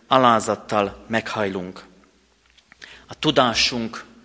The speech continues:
az ismeretünk fejlesztésre szorul.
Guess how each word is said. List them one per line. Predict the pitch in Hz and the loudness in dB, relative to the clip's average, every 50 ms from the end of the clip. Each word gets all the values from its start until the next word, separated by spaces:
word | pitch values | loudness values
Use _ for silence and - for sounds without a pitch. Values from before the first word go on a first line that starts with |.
| _ _ _ _ _ _ | _ _ _ _ _ _
az | - 104 - | -16 -12 -6
ismeretünk | - 139 - - - 131 120 117 113 110 - - 117 110 107 - - - - - - - - - | -2 0 0 0 0 0 -2 -2 -4 -4 -4 -8 -8 -8 -8 -10 -12 -20 -20 -20 -20 -20 -20 -12
fejlesztésre | - - 147 135 123 113 104 101 - - - - 123 117 - - - 113 | -4 0 2 2 2 2 0 0 -2 -4 -6 -4 -4 -2 -2 -2 -2 -4
szorul. | 101 - - - 110 101 98 92 87 | -6 -6 -4 -6 -4 -6 -6 -8 -8